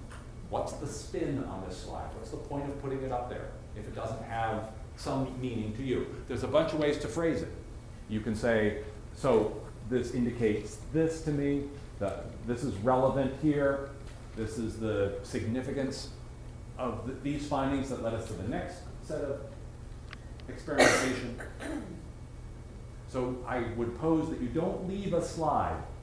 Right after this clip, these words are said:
until you've kind of told the audience what they're supposed to get out of it. That's a good way to think about it. And one reason I like about this is at least this has been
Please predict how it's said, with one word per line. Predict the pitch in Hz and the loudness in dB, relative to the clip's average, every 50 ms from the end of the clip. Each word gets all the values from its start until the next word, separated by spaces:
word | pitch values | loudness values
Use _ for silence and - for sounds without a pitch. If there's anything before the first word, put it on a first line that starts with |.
| - - | -6 -6
until | 110 101 - 127 123 123 | -6 -4 -2 0 0 2
you've | 117 120 113 - 123 - | 2 2 0 0 -2 -4
kind | 147 175 180 175 | -4 -2 0 0
of | - 175 - | 0 -2 -2
told | - 160 160 147 120 | 0 2 2 2 4
the | 139 135 | 2 2
audience | 131 127 123 117 117 113 - - - - - | 4 4 4 2 2 0 -2 -6 -10 -8 -4
what | 135 147 147 - | -4 -2 -2 -2
they're | - 113 | -4 -4
supposed | - 113 - 117 113 - - | -4 -4 -2 -2 -2 -2 -2
to | - - 104 | -4 -4 -2
get | - 87 | -2 -2
out | - - - - - | -2 -4 -4 -6 -8
of | - | -8
it. | - - - - - - - - - - - - - - - | -10 -10 -10 -12 -12 -12 -10 -10 -10 -10 -10 -10 -12 -10 -8
That's | 98 98 - | -8 -6 -6
a | 107 | -6
good | 95 101 98 85 | -4 -4 -4 -4
way | 85 | -4
to | 80 - | -6 -6
think | - 80 - - - - | -8 -8 -10 -10 -10 -10
about | - - | -8 -8
it. | - - - - - - - - - - 131 | -10 -10 -10 -10 -10 -10 -10 -10 -8 -2 0
And | 131 131 131 | 0 6 6
one | 135 131 123 120 117 | 6 6 6 4 6
reason | 123 127 127 104 - 104 | 4 4 4 4 4 2
I | 98 | 4
like | 95 98 101 98 | 6 4 4 4
about | - - 95 92 - | 6 4 4 6 6
this | 180 190 - - 156 | 4 2 4 4 2
is | 135 - - - | 2 2 0 -2
at | 131 113 131 147 | -2 0 4 4
least | 165 147 - - | 4 4 4 2
this | 123 135 - - | 2 2 2 2
has | 117 113 | 0 0
been | - 120 110 107 98 | 2 2 2 2 2